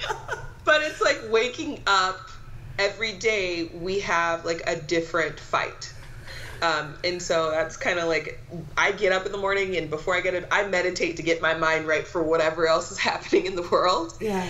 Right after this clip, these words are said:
Speaker 1: 'Cause you have to build yourself up because you never know what's gonna be waiting for you at the door.
Speaker 2: Yeah, absolutely.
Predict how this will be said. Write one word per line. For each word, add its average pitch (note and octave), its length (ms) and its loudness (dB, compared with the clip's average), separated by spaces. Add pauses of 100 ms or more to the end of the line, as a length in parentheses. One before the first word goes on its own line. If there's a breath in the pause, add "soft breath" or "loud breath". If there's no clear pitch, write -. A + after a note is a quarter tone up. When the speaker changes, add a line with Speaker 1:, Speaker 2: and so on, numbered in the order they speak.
(120)
Speaker 1:
'Cause G#3+ 320 2
you G#3 160 0
have G3 160 2
to F#3+ 60 0
build F3+ 280 2
yourself E3 440 2
up A3 280 0 (220)
because F3 340 0
you F3+ 100 -4
never F3 260 2
know E3 160 2
what's D3+ 160 -2
gonna D3+ 180 -2
be D3 140 -4
waiting C#3+ 240 0
for D#3 80 -6
you D3 160 -4
at - 100 -8
the - 80 -10
door. - 340 -2 (160)
Speaker 2:
Yeah, E3+ 200 -4 (240)
absolutely. E3+ 800 -4